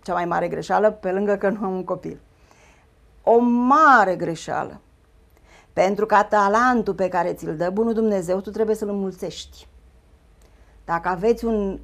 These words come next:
uh, un talent, dăruiți-l mai departe. Faceți ceva cu talentul ăla. Eu m-am rupt în acel moment, pur și simplu nu am mai vrut, refuzam să mai cânt.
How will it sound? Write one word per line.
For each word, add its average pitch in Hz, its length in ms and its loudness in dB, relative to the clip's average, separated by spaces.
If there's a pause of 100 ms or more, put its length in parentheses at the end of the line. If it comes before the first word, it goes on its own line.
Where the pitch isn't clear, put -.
(160)
uh, 165 480 -4 (1120)
un 175 320 -8
talent, 185 680 -2 (2250)
dăruiți-l 190 640 -4
mai 170 160 -6
departe. 185 580 -4 (380)
Faceți 208 360 -6
ceva 196 240 -4
cu 196 100 -16
talentul 139 520 -10
ăla. - 180 -14 (1040)
Eu 277 460 2 (220)
m-am 226 220 2
rupt - 480 -6
în 180 100 -12
acel 175 220 -10
moment, 226 360 -6
pur 254 200 -10
și 247 120 -12
simplu 233 580 -2 (420)
nu 320 420 2
am 359 120 6
mai 339 160 2
vrut, 302 400 -6 (100)
refuzam 247 560 2
să 247 160 -4
mai 214 160 0
cânt. - 400 -8